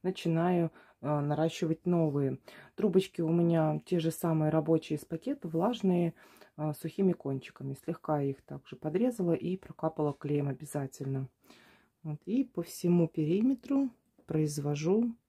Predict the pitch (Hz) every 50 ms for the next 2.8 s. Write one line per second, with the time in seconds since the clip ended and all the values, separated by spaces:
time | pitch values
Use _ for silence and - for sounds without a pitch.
0 | _ _ _ _ _ _ _ _ _ _ _ _ 151 147 143 151 165 190 190 -
1 | - 202 190 190 190 185 185 185 185 170 - - _ _ _ _ - 139 160 175
2 | 170 165 147 - - - _ - 135 135 135 135 127 - - -